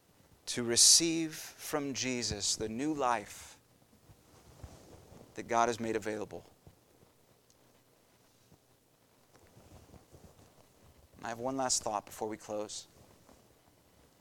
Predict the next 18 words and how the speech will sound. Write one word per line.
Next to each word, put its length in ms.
I 80
titled 380
this 200
message, 460
The 120
Gift 640
of 160
a 40
God 320
Story, 520
because 340
your 180
life 600
in 340
Christ 920
is 400
God's 480
gift 640